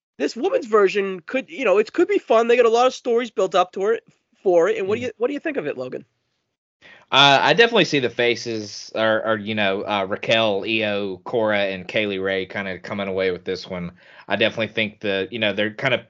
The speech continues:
Speaker 2: pointing the, uh, two point oh guys as heels going into this match. So I think they're gonna go with the faces in this one and give it to the, uh, Raquel, Io, Cora, and Kaylee. Um,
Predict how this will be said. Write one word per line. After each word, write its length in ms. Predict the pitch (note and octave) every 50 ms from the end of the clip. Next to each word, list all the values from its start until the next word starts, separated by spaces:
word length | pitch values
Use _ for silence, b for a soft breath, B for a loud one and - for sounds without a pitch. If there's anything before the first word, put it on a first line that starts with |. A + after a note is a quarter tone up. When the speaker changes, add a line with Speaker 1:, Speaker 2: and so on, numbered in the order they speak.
| -
Speaker 2:
pointing 540 | - - B2+ A#2+ A#2 - G#2 G2+ F#2+ F#2+ F#2+
the, 80 | F#2 F#2+
uh, 460 | F#2 F#2 F#2 - - F#2 F2+ F2 F2+
two 200 | - - C3+ A#2
point 260 | - - G#2 G2 F#2+
oh 140 | F#2+ F#2 F2+
guys 500 | F2+ F#2+ F#2+ F#2 F2+ F2+ F2+ F2+ F2 -
as 140 | E2+ E2 -
heels 560 | - G#2+ G2 F#2+ F#2+ F#2+ F2+ F2+ F2 F2+ F#2+ E2+ - -
going 260 | - A2 G2 F#2 F#2
into 180 | F#2+ F#2 F2+ F#2
this 240 | F2 F#2 F2 - -
match. 420 | G2 F#2 F2+ F2 E2 - - - b b b b b b
So 140 | b - G2+
I 80 | G2 F#2+
think 280 | G#2+ A2 G#2 F#2+ F#2
they're 100 | G2+ F#2+
gonna 160 | G2+ F#2+ F#2
go 160 | F2 G2 G2 F#2+
with 120 | F2+ E2+
the 60 | - F2
faces 440 | - G2 F#2 F#2 - - F2 E2+
in 140 | F2+ F2 F2
this 180 | F2+ F2 - -
one 140 | F2+ E2+ E2+
and 100 | F2 F2
give 160 | F2+ F2 E2+
it 80 | - -
to 120 | - F2+ E2
the, 160 | E2+ E2+ E2
uh, 400 | D#2+ D#2 - E2+ E2+ D#2+ D#2+ -
Raquel, 600 | - F#2+ F#2+ F#2+ - - G2 F#2 F2+ F2 F2 - - -
Io, 360 | G2+ F#2+ F#2 F2+ F2+ F2 F2
Cora, 380 | F2 - - F#2+ F2 F2 F2+ F2+
and 240 | F2 F2 E2+ D#2+ D#2
Kaylee. 540 | - - F#2+ F2+ F2+ F2+ F2+ F2+ F2 F2 B B B B B B B B B B B
Um, 520 | - G#2+ A2+ A2+ A2 A2 G#2+ G#2 G2+ G#2